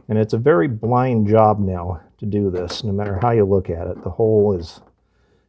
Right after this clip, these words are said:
is there, but you can't see what you're going into easily. And I might have to get an awl to do this, but we'll see if I get it. So far, I'm not finding my hole.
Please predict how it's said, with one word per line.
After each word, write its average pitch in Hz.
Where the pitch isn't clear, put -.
is 98
there, 107
but 104
you -
can't 110
see 110
what 98
you're 95
going 101
into 90
easily. 87
And -
I 107
might 131
have 120
to 104
get 101
an 101
awl 107
to -
do -
this, -
but -
we'll -
see -
if -
I -
get 123
it. -
So 117
far, 110
I'm 107
not 117
finding 117
my 127
hole. 170